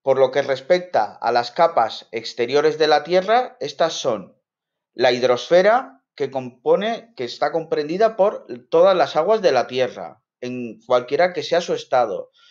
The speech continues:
sólido, líquido o gaseosa. Después tenemos la atmósfera, que es la capa gaseosa que rodea la Tierra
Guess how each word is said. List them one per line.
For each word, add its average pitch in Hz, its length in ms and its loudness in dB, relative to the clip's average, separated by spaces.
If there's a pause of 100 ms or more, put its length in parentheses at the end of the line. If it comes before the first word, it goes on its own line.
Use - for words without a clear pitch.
(100)
sólido, 139 460 0
líquido 165 440 -2
o 151 60 4
gaseosa. 117 680 -4 (1040)
Después 127 400 0
tenemos 185 380 0
la 175 80 6
atmósfera, 143 720 -4 (480)
que 156 80 0
es 160 140 2
la 123 240 4
capa 156 260 2
gaseosa 170 580 0
que 170 120 0
rodea 135 340 2
la 135 140 2
Tierra 185 520 -2